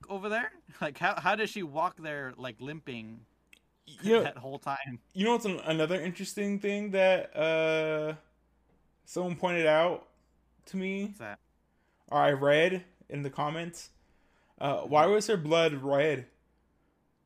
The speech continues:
Speaker 1: Yeah. That's, that's the first thing that I, I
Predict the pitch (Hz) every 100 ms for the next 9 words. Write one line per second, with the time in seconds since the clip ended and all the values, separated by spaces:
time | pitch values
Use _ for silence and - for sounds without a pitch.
0 | _ _ _ 127 165 147 113 _ _ _
1 | _ _ _ _ 156 165 - 156 160 190
2 | - 175 170 - 160 156 147 151 139 135